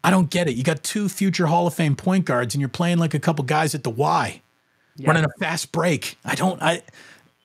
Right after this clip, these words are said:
Speaker 1: it's, and I know that, like, you know, ball movement predicates, you know, some mistakes sometimes. Like, I get it. I get it. But it, it's nuts how sloppy that they can get. And, like, one turnover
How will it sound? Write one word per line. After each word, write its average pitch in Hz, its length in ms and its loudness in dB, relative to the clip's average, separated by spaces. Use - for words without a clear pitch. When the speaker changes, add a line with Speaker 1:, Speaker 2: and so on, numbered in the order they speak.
Speaker 1:
it's, - 400 -4
and 185 120 4
I 185 60 2
know 196 260 2
that, 202 140 0
like, 190 240 0
you 185 60 2
know, 180 160 0
ball 175 220 2
movement 180 440 2
predicates, 170 760 -4
you 156 80 -8
know, 160 140 -6
some 151 180 0
mistakes 175 420 -2
sometimes. 170 560 0
Like, 160 220 -4
I 208 100 2
get 254 200 2
it. 226 200 0
I 214 120 4
get 233 200 2
it. 202 220 -2
But 156 300 2
it, 170 220 -2
it's 185 180 0
nuts 185 500 0
how 165 120 0
sloppy 139 380 -2
that 131 160 0
they 143 140 2
can 127 180 -2
get. - 180 0
And, 160 180 0
like, 151 240 0
one 185 480 2
turnover 143 800 0